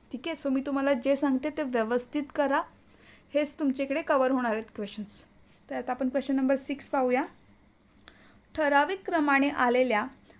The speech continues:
अक्षरांच्या समूहातून एक विशिष्ट असा काय होतो? अर्थ व्यक्त होतो. त्याला आपण काय म्हणतो?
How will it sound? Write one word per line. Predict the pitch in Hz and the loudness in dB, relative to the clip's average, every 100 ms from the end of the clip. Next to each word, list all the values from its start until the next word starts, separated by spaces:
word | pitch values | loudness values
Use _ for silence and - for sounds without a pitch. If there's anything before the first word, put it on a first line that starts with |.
| - | -2
अक्षरांच्या | 285 285 - 349 339 320 370 | -2 -2 -2 0 2 0 -2
समूहातून | - 302 262 254 240 214 208 - _ _ - | 2 4 4 2 -2 -6 -12 -14 _ _ -6
एक | 330 - | -6 -4
विशिष्ट | 285 285 349 330 349 | -2 -2 -2 0 2
असा | 330 330 | 2 0
काय | 311 285 294 | 2 4 4
होतो? | 294 294 349 523 - - - - | 2 0 -2 -2 -6 -20 -6 6
अर्थ | 285 285 349 | 6 6 2
व्यक्त | 302 262 269 | 4 4 4
होतो. | 262 226 | 2 2
त्याला | 247 240 | 2 4
आपण | 233 233 311 494 - - | 2 2 -2 -2 -12 0
काय | 240 214 | 2 2
म्हणतो? | 208 202 208 | -2 -6 -10